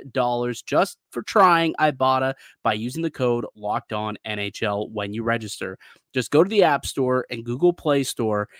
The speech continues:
and download the free Ibotta app to start earning cash back and use the code Locked On N H L. That's Ibotta, I B O T T A, in the Google Play or App Store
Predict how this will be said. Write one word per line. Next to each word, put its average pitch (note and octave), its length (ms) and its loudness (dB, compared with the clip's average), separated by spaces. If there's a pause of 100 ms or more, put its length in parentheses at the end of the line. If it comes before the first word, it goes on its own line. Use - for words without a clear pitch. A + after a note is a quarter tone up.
(140)
and B2+ 140 -8
download C3 320 2
the E3+ 80 0
free C#3 360 0
Ibotta B2+ 500 2
app B2+ 240 -4
to A2 100 -8
start C#3+ 300 -2
earning D3+ 240 -2
cash C#3 340 -2
back A2+ 320 -2
and G#2 100 -8
use B2+ 120 -6
the C#3+ 80 -6
code A2+ 260 -2 (100)
Locked G#2+ 380 -4
On A#2 240 -4 (100)
N A2+ 120 -6
H G#2+ 240 -8
L. F#2+ 200 -4 (280)
That's A2+ 180 0 (100)
Ibotta, B2+ 540 6 (160)
I B2+ 300 0
B C#3+ 340 -2
O A2+ 320 -2
T D#3 180 -4
T E3+ 280 -6
A, A2 340 -2
in B2+ 160 -4
the E3 80 0
Google E3 320 4
Play D#3 380 2
or C3+ 180 0
App D#3 240 2
Store G#2 380 -4